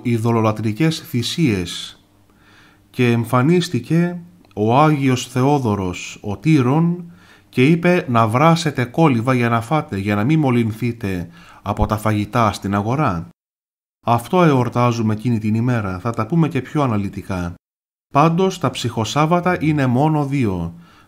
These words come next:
το Σάββατο πρώτον Απόκρεο και το Σάββατο προ της Πεντηκοστής. Να δούμε τώρα τι ακριβώς συμβολίζουν τα κόλληβα.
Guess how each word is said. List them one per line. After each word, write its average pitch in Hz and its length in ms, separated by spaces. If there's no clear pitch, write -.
το 104 120
Σάββατο 123 520
πρώτον 127 460
Απόκρεο 147 800
και 120 100
το 101 120
Σάββατο 165 560
προ 165 460
της 131 200
Πεντηκοστής. 113 960
Να 107 200
δούμε 143 240
τώρα 170 440
τι 170 160
ακριβώς 160 680
συμβολίζουν 127 720
τα 127 100
κόλληβα. 95 760